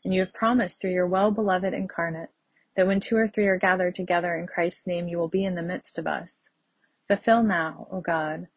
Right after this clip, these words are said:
our desires and petitions as may be best for us, granting us in this world knowledge of your truth, and in the age to come life everlasting. Amen. Let us bless God.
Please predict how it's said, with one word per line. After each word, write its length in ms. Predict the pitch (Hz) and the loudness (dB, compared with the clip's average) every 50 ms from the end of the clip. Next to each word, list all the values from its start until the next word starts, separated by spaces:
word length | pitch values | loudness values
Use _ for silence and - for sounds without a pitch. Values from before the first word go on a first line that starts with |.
| _ _ _ _ _ | _ _ _ _ _
our 100 | - 185 | -2 -2
desires 600 | 180 185 180 180 190 175 175 185 185 180 180 180 - | 0 2 4 4 6 6 6 6 6 4 2 0 -2
and 100 | 170 - | -8 -8
petitions 540 | - 165 - 180 175 - 185 180 175 165 170 | -6 -4 -4 -4 -4 -4 -4 -6 -6 -4 -6
as 140 | 170 - | -6 -4
may 140 | 180 175 175 | -2 -2 -2
be 140 | 175 180 165 | -2 -2 -2
best 340 | 160 165 160 160 - - - | -2 -4 -4 -4 -8 -10 -8
for 140 | - - 170 | -6 -6 -4
us, 400 | - 170 180 175 - - - _ _ _ _ _ _ _ _ _ | -4 -6 -8 -10 -14 -20 -20 _ _ _ _ _ _ _ _ _
granting 360 | - 196 202 202 220 220 208 | 2 2 2 2 2 2 2
us 180 | 196 190 - - | 2 0 0 -2
in 120 | 196 190 | -2 0
this 260 | 180 233 - - - | 0 -2 -2 -4 -2
world 420 | - 170 160 156 147 156 160 165 - - | -2 0 0 2 0 0 -2 -4 -6 -4
knowledge 360 | 175 170 175 175 180 175 - | -2 -2 0 0 -2 -4 -4
of 100 | 175 170 | -4 -4
your 140 | 175 175 175 | -2 -4 -4
truth, 380 | - - 165 151 143 156 160 _ _ - - - | -4 -4 -4 -4 -4 -4 -8 _ _ -20 -14 -10
and 100 | 180 170 | -8 -6
in 80 | 165 170 | -4 -4
the 80 | 170 | -2
age 320 | 156 - 180 185 185 - - | -2 -2 -2 -2 -4 -6 -8
to 80 | - 208 | -10 -8
come 240 | - - 175 170 | -6 -6 -6 -4
life 240 | 170 165 165 175 170 - - | -4 -4 -4 -6 -6 -8 -8
everlasting. 840 | - 180 185 180 165 147 135 156 - - - - - - - 165 - _ _ _ _ _ _ _ _ _ - | -6 -4 -2 -2 -2 -2 -4 -6 -10 -14 -12 -12 -10 -10 -12 -12 -14 _ _ _ _ _ _ _ _ _ -4
Amen. 520 | 160 156 156 156 151 143 147 160 170 156 - _ _ _ _ _ _ _ _ _ _ _ _ _ _ _ _ _ _ _ _ _ - | -4 -2 -2 -2 -2 -2 -4 -6 -10 -14 -20 _ _ _ _ _ _ _ _ _ _ _ _ _ _ _ _ _ _ _ _ _ 0
Let 120 | 202 196 | 2 2
us 140 | 202 196 - | 2 2 0
bless 380 | - - 214 208 208 - - - | 0 2 2 2 2 0 -4 -4
God. 400 | - 165 147 139 135 139 - | -2 -2 -2 -2 -6 -8 -10